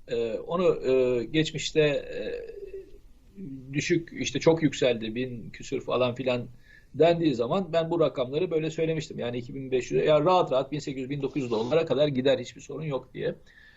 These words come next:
Ama, e, doğrusunu isterseniz böyle zamanlarda,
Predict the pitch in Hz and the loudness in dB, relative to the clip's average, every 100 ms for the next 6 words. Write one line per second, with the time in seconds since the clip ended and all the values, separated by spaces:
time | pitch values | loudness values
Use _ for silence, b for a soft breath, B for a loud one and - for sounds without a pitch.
0 | b - - 220 165 202 - b _ _ | b -4 2 4 4 2 -6 b _ _
1 | - 139 135 127 175 214 220 156 147 - | -4 -2 -2 -2 2 2 2 -2 -4 0
2 | 185 - 143 196 - - b b b _ | 0 0 -4 -6 -10 -14 b b b _
3 | 151 190 254 202 165 143 135 131 120 117 | 2 6 6 6 4 0 -4 -2 -4 0
4 | 208 | -2